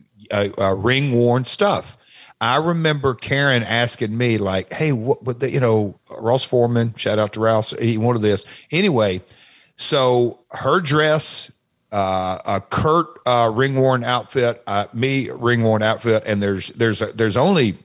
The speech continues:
X amount of cards, but back-to-back weeks I signed them, and I had not seen those in years. So the cr-, just the visibility of trading cards, I signed several on Saturday, more than several. A guy came up and, uh, he said, "I got thirty-eight."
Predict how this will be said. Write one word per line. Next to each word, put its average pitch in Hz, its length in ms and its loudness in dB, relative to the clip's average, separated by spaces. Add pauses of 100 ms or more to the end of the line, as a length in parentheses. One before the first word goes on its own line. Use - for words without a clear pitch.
(200)
X 117 220 -2
amount 110 240 0
of - 60 -6
cards, 139 440 0 (300)
but 113 200 -2
back-to-back 156 560 -2
weeks 135 360 -4
I 113 140 -2
signed 131 440 0
them, 92 200 -4
and 110 180 -4
I 143 180 -2
had 120 220 0
not 117 240 -2
seen 107 360 -2
those 98 540 -2
in 90 240 -8
years. 85 580 -4 (100)
So 110 320 2 (240)
the 117 100 0
cr-, 170 180 -2
just 147 500 -2
the 135 120 2
visibility 135 720 2
of 92 80 -2
trading 113 360 0
cards, 95 380 -2
I 107 120 -4
signed 113 500 0 (360)
several 131 420 0
on 117 140 2
Saturday, 110 720 0
more 113 180 0
than 104 120 -4
several. 104 360 -2
A 95 60 -4
guy 101 240 0
came 101 260 -2
up 98 320 -2
and, 92 300 -6
uh, 90 180 -6
he 95 160 -6
said, 92 240 -2
"I 95 100 -4
got 98 200 -2
thirty-eight." 107 580 0